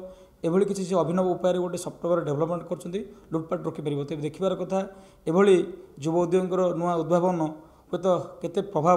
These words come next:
ପଡ଼ୁଛି, ଆଉ ଲୋକମାନେ ଏମିତି ଏ ଯେଉଁ ଘଟଣା ପରେ କେତେ ସଚେତନ ହେଉଛନ୍ତି, ତାହା ବର୍ତ୍ତମାନ, ବର୍ତ୍ତମାନ ଦେଖିବାକୁ ବାକି ରହିଲା। ଭୁବନେଶ୍ୱର ଭିଡ଼ିଓ ଜର୍ଣ୍ଣାଲିଷ୍ଟ ବନବିନଙ୍କ ସହିତ ଅରୁଣ ସାହୁ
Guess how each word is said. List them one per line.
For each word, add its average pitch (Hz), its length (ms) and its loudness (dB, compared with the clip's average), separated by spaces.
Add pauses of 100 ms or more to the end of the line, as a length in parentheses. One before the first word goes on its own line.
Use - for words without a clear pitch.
ପଡ଼ୁଛି, 175 280 -2
ଆଉ 190 120 0
ଲୋକମାନେ 180 360 -4
ଏମିତି 190 260 -2 (480)
ଏ - 40 -8
ଯେଉଁ 160 140 0
ଘଟଣା 175 220 -2
ପରେ 175 240 0
କେତେ - 260 -6
ସଚେତନ 180 440 -6
ହେଉଛନ୍ତି, 185 360 -4 (420)
ତାହା 165 140 2
ବର୍ତ୍ତମାନ, 175 300 -4 (340)
ବର୍ତ୍ତମାନ 151 320 -2
ଦେଖିବାକୁ 151 340 -2
ବାକି 143 160 -6
ରହିଲା। 120 220 -10 (560)
ଭୁବନେଶ୍ୱର 196 320 4
ଭିଡ଼ିଓ 190 180 6
ଜର୍ଣ୍ଣାଲିଷ୍ଟ 202 360 2
ବନବିନଙ୍କ 170 400 2
ସହିତ 170 160 -2
ଅରୁଣ 165 200 2
ସାହୁ 165 280 4